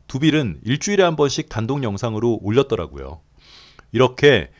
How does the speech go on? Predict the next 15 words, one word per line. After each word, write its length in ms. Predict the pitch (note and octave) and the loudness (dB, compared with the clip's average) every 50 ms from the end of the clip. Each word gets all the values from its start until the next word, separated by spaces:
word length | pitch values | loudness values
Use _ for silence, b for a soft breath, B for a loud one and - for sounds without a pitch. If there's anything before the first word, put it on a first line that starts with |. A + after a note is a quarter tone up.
| b b | b b
개별 300 | b - B2+ C3 D#3+ E3 | b 2 4 6 6 4
종목이 540 | D3 C#3+ B2+ A#2+ G#2 F2+ D#2+ D#2+ D#2 A2 D3+ | 4 2 0 0 -2 -4 -4 -4 -6 -6 -6
꾸준히 480 | - - F3+ E3+ F3+ D#3+ B2+ F#2+ D#2 - | -6 -8 -6 -4 -2 -2 -2 -2 -4 -6
단독 340 | - F2+ A2+ B2 C#3+ D3 C3 | -6 -4 -4 -2 -2 -2 -2
영상으로 420 | A#2 A2 G#2+ - A#2+ A2+ A2 A2+ | -2 -4 -2 -4 -4 -2 -2 -2
올라가는 380 | G#2 F#2 F#2 F#2+ F2+ F#2 F2 E2+ | -2 0 -2 -2 -4 -4 -6 -6
것들은 480 | D#2+ D#2+ - - B2 D#3 C#3+ G2 D2 - _ _ _ | -8 -8 -6 -4 -4 -4 -4 -4 -6 -10 _ _ _
나름 460 | - - F#2 A2 B2+ C3 A2+ E2+ C2 - _ _ _ _ _ _ _ _ _ _ _ _ _ | -6 -2 0 2 4 4 2 0 -4 -10 _ _ _ _ _ _ _ _ _ _ _ _ _
그래 400 | - - - - B2+ G#2+ G2 A#2 A2+ | -10 -2 2 4 4 4 4 2 -2
서사가 440 | - - F3+ F3+ - G3 F#3 F#3 | -2 -4 -2 -2 0 0 2 2
있는 200 | C#3+ A2+ G#2+ A#2+ | 0 0 -2 -4
종목들이에요. 800 | B2 A2 G2 G2 G2 - - - - D#2 C#2+ C2+ C#2+ F2 F#2 D#2+ C#2+ | -6 -6 -8 -8 -10 -10 -10 -10 -10 -10 -10 -10 -10 -10 -10 -10 -10
뭐 100 | D#2+ E2 | -12 -10
현대미포, 840 | E2 C3 D#3+ D#3 D3+ C3+ A#2 F#2+ - - - B2+ A2+ F#2+ D#2 - _ | -6 -4 -2 0 0 0 0 -2 -6 -6 -4 -2 -2 -2 -2 -6 _
하나오션, 800 | _ - - E3 E3 D3+ B2+ G2 - - - B2 A2+ G2+ E2 C#2 | _ -8 -4 -2 0 0 0 -2 -4 -4 -2 -2 -2 -2 -4 -8